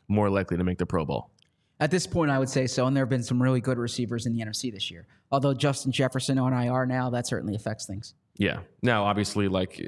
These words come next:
Speaker 1: we got a long way to go. If
Speaker 2: Yeah.
Speaker 1: A J Brown misses time, DeVonta Smith's numbers maybe go
Speaker 2: Yeah.
Speaker 1: up, and, and you're talking about,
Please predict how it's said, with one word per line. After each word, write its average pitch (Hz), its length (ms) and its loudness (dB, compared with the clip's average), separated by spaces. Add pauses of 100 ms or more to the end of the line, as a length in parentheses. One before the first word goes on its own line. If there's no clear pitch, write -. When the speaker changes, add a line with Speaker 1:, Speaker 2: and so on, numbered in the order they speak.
(300)
Speaker 1:
we 95 100 2
got 92 120 2
a 92 40 2
long 95 160 2
way 92 100 0
to 101 60 2
go. 143 280 2
If 107 100 -2
Speaker 2:
Yeah. 120 100 0
Speaker 1:
A - 20 0
J 90 140 -2
Brown 110 260 2
misses 110 280 0
time, 98 380 2
DeVonta 92 340 -4
Smith's 95 280 -8
numbers 92 260 -2
maybe 92 200 -4
go 90 140 0
Speaker 2:
Yeah. 90 60 2
Speaker 1:
up, 87 180 -4
and, 85 260 -10
and 87 140 -6
you're 85 80 -10
talking 90 300 -4
about, 87 320 -4